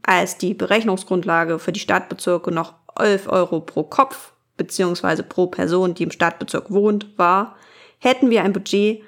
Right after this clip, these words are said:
von achthundertachtzehntausendvierhundertfünfzig Euro zur Verfügung gehabt. Nach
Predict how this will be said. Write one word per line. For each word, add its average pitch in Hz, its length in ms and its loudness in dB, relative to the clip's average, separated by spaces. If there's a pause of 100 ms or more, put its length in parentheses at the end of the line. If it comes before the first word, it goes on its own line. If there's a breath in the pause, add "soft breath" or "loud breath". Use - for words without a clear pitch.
(120)
von 208 400 0
achthundertachtzehntausendvierhundertfünfzig 226 2500 2
Euro - 260 -2
zur - 160 -10
Verfügung 165 480 -4
gehabt. - 460 -8 (960 soft breath)
Nach 175 240 0